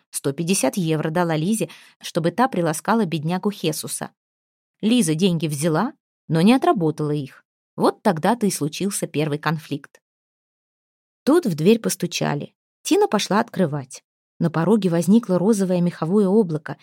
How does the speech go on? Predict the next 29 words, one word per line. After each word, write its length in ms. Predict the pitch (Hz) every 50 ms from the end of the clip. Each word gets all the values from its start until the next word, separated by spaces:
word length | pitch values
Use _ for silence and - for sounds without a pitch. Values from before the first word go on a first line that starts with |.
| - - - - _ _
Из 160 | - 190 185
него 180 | 202 220 247 277
торчали 420 | 269 262 226 233 - 262 254 240
тонкие 440 | 240 - 254 262 262 240 - 247 240
ножки, 380 | 240 247 240 226 - _ - 165
ручки 360 | 196 226 240 240 - - 147
и 40 | 175
сухая 400 | - - 214 - - 302 320 294
смуглая 420 | - - 226 254 233 240 262 262
мордочка 560 | 262 269 262 240 196 147 143 - - - 156
с 80 | - -
огромным 440 | 180 175 202 185 160 165 175 185 202
носом. 400 | 214 185 160 - - 143 151 _ _ _ _ _ _ _ _ _ _
Анна 340 | - 233 277 302 302 294 277
что-то 340 | 262 - _ 233 240 240 247
торопливо 520 | 240 208 190 185 180 - 160 196 190 180
заговорила. 680 | 175 170 165 147 175 160 170 170 160 151 147 135 - - _ _ _ _ _ _ _ _ _
Тина 300 | - - - 165 170 160
выслушала, 640 | 139 160 196 233 233 - 254 240 - - 226 220 196
ответила 460 | 180 - 143 170 208 214 - 240 240
коротко 540 | 240 - - 226 226 220 208 - _ - 202
и 180 | - _ -
закрыла 460 | 165 151 143 - - 151 180 185 180 165
дверь. 400 | 143 _ - 143 151 156 _ _ _ _ _ _ _ _ _ _ _ _ _ _ _ _ _ _ _ _ _
«Под 140 | - 175 151
балконом 640 | 143 165 156 160 160 - 190 240 277 254 180 156
нашли 320 | 160 156 - - - 220
окровавленный 760 | 233 214 214 - 156 151 151 160 170 165 170 165 160 165 156 156
камень», 420 | _ - 165 160 156 156 151 139